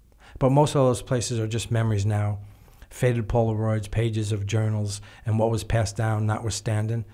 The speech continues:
So Ruby walked slowly up the street, feeling like she was in someone else's reality, not recognizing the surroundings she spent eight decades being a part of. She would nod gracefully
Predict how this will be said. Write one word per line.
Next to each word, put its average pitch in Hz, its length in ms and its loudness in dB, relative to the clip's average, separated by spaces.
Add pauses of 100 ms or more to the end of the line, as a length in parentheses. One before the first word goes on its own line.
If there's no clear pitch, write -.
(420)
So - 160 -2
Ruby 120 360 2
walked 107 380 0
slowly 104 440 0
up 101 120 -2
the 101 80 -4
street, 101 400 -6 (140)
feeling 107 420 0
like 101 260 0 (320)
she - 220 -6
was 110 200 0
in 98 100 0
someone 110 280 0
else's 104 300 -2
reality, 101 640 0 (600)
not 117 220 0
recognizing 110 680 2
the 101 80 -2
surroundings 107 540 0
she - 140 -4
spent 104 440 -4
eight 110 180 0
decades 104 420 -4
being 98 220 -2
a 98 60 -2
part 101 280 -2
of. 92 200 -6 (580)
She - 140 -2
would 127 160 4
nod 131 200 4
gracefully 110 680 2